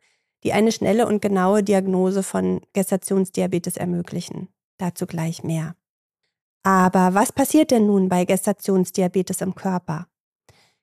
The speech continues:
Gestationsdiabetes mellitus ist definiert als eine Glukosetoleranzstörung, die erstmals in der Schwangerschaft auftritt.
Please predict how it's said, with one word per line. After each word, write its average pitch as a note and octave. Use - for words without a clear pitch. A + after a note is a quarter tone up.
Gestationsdiabetes A#3+
mellitus C#4
ist -
definiert G#3+
als G#3
eine G3
Glukosetoleranzstörung, A3+
die A#3
erstmals A3+
in G#3
der G3
Schwangerschaft G3
auftritt. -